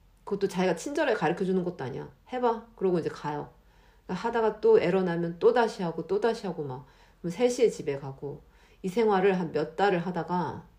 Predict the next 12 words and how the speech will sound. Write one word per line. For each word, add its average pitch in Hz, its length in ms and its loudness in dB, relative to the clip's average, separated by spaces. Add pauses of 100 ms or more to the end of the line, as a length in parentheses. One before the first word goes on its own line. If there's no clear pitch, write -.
진짜 170 260 -6
다크서클 185 640 -6
막 143 260 -8 (360)
턱까지 262 400 -2
내려오고, 147 840 -2
'내 170 160 -2
관둬야 180 480 -2
되나?' 185 320 -4 (520)
이런 240 240 6
생각을 254 340 0
할 277 160 -4
때쯤 180 580 -2